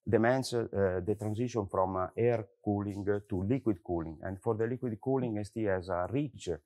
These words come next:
and innovative offer of motor control, uh, solution using the S T Spin thirty-two to, uh, optimize the,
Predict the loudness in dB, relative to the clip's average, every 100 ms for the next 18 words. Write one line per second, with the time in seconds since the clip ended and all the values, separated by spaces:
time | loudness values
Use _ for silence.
0 | _ _ 2 2 2 2 2 0 0 -4
1 | 0 0 0 -2 -4 -2 -2 -2 0 -4
2 | -4 -6 0 2 2 0 -4 _ _ _
3 | _ 0 0 2 0 0 -2 -8 -4 -2
4 | -2 -2 -6 -4 -4 -6 -8 -8 -4 -4
5 | -2 -4 -4 -4 -4 -4 -12 -20 -20 -20
6 | -12 0 2 2 0 -2 0 2 0 0
7 | 2 4 4 2 -2 -2 0 0